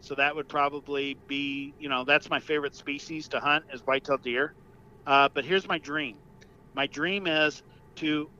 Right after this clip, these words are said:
properly and professionally photograph a big whitetail.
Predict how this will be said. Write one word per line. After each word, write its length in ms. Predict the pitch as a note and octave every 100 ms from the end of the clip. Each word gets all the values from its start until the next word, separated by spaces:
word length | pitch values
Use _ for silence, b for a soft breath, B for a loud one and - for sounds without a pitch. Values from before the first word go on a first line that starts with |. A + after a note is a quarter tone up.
| -
properly 600 | - E3+ - F3+ F#3+ F#3
and 120 | C#3+
professionally 520 | C#3+ - D#3+ D#3+ E3+
photograph 720 | - - E3 F#3 D#3 C3 A#2+ A2+ - - - - - - -
a 80 | -
big 240 | C#3+ D#3 D#3
whitetail. 600 | D3+ C3+ - A#2+ A2+